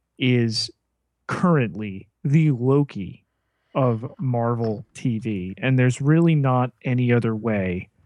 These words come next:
to look at it. Um, will he show up in Iron Fist? Will he be teaming with our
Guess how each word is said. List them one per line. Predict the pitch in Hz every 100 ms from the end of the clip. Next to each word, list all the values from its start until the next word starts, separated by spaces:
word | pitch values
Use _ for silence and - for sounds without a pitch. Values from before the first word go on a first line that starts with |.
| -
to | -
look | 123 107 113 113
at | 95
it. | 87 - - _ _ - _
Um, | - 120 110 107 104 104 120 _ _ _ _ _ _
will | 113 117 147 196
he | 185 226 214 226 _ _
show | - - 165 165
up | 175
in | 180
Iron | 151 131 117
Fist? | 110 117 110 117 - - - _ _
Will | - 131 156 175 190
he | 160 135 110 107 117 _ _ _ _ _ 139
be | 123 127 120 120 113 _ _ _ _ _ _ _ _
teaming | - 202 190 139 92 82 120 _ _ _ _ _ -
with | 127 123 - - 190
our | 131 117 113 110